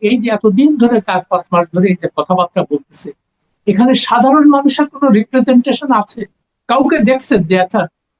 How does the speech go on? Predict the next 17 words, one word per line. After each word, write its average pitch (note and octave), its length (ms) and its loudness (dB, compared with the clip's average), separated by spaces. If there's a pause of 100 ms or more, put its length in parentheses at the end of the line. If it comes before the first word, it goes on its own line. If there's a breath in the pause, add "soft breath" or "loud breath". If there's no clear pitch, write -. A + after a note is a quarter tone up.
(200)
তৃণমূল G#3+ 400 4
পর্যায়ে F#3+ 360 0
কোনো G3 220 0
লোক F3 260 0
এখানে F#3 260 0
আছে E3 220 -8
কিনা, D#3 300 -10
তা-, E3+ 180 0
তারা G#3 200 -2
কি G#3+ 220 0
বলতে F3+ 300 0
চায়, E3+ 140 -4
তাদের, E3+ 260 -2 (420)
এরা C#4 200 0
দেখবেন B3 340 0
সমস্ত G#3+ 420 -4
শি-, G3+ 420 -4